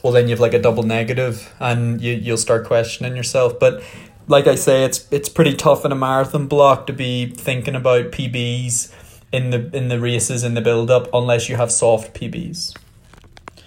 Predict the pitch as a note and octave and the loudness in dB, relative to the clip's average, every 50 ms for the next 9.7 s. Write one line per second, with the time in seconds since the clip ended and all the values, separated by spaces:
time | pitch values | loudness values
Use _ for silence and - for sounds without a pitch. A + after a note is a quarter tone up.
0 | - - - - - E3 E3+ E3+ - - - - - - _ _ _ - - _ | -20 -20 -16 -2 2 2 2 2 0 -2 -4 -8 -16 -20 _ _ _ -20 -20 _
1 | _ _ - - - _ _ _ _ _ - - - - - - - D3+ D3+ D#3 | _ _ -20 -20 -20 _ _ _ _ _ -20 -20 -18 -18 -18 -6 -2 -2 0 0
2 | - - - C3 A#2+ - - B2+ B2 C#3+ D3+ F3 G3+ F#3+ E3 - - D#3+ D#3+ C#3 | 0 0 2 2 2 2 -2 0 2 4 4 4 4 4 2 2 4 2 2 2
3 | B2 C#3+ C3 C3 C3 C3 C3+ B2 A#2 - - - - - - - - D3+ E3 F3+ | 0 -4 -4 -4 -4 -4 -4 -4 -6 -10 -14 -20 -20 -20 -20 -2 2 4 6 6
4 | F3 F3 - E3 - D#3 C#3+ B2+ C3+ - - - - C#3 B2+ C3 C3 - - - | 6 6 4 4 4 4 0 0 -2 -4 -6 -4 -2 -2 -2 -2 -4 -6 -4 -2
5 | D#3 C#3+ C3+ A2 - - C#3 A#2 - C3 B2 A#2+ B2 C3 C3 C#3 C#3 C#3+ C#3+ C#3+ | -2 -2 -2 -2 -4 -4 -4 -4 -6 -2 -2 -2 -2 0 -2 -4 -4 -2 0 0
6 | C#3 C#3 C#3 - - - C#3+ C#3 D3 C3+ B2+ B2+ - - - - - - C3 A#2 | 0 0 0 -2 -6 -6 -2 0 2 2 2 0 -6 -12 -20 -12 -8 -6 -6 -2
7 | - - D#3 E3 E3+ D3+ C3 C3+ B2 - - C#3 C3+ B2+ - - - C3 A#2+ A#2+ | 4 4 6 6 6 4 2 0 -2 -2 -2 -2 -2 -4 -6 -4 -4 -2 -4 -4
8 | A#2 - - - D3 C#3 B2+ - - - - - - C#3+ C#3 C3 - - C#3 B2+ | -4 -6 0 4 4 4 4 2 -2 -10 -16 -6 -4 -4 -4 -2 -4 -6 -6 -4
9 | B2+ C3 B2+ B2 A#2+ - - - C#3 C3 B2+ C3+ C#3 C3 | -4 -4 -4 -6 -6 -8 -6 -4 -4 -2 0 0 0 0